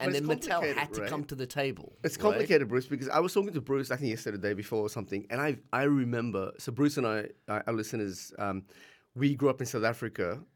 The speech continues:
Speaker 2: um, just bef-, a few years before the end of apartheid, we left South Africa, came to Australia.
Speaker 1: Yeah.
Speaker 2: And I vividly remember our sister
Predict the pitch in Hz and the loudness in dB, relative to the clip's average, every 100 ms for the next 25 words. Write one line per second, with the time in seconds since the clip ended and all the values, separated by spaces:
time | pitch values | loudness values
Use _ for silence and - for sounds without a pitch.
0 | - 104 104 98 139 - - _ _ - | -6 -4 -4 -4 -4 -6 -10 _ _ -8
1 | 113 113 - 139 117 107 120 - 113 104 | -8 -8 -4 -2 -2 -4 -8 -4 -4 -2
2 | 110 101 101 120 107 120 101 101 104 101 | -2 -2 -4 0 0 0 -2 -2 -4 -4
3 | 104 101 92 - 107 95 82 - 147 131 | -4 -6 -8 -6 -6 -6 -6 0 2 2
4 | 80 - - 113 107 85 - 135 143 120 | -2 -8 -10 -4 -4 -6 -8 -2 -2 2
5 | 190 214 180 165 131 127 135 151 104 90 | 2 0 0 0 2 0 0 0 -2 -2
6 | 127 _ _ _ _ 120 123 - - 170 | -6 _ _ _ _ 0 0 -4 -6 -4
7 | - - 95 101 | -6 -4 -4 -4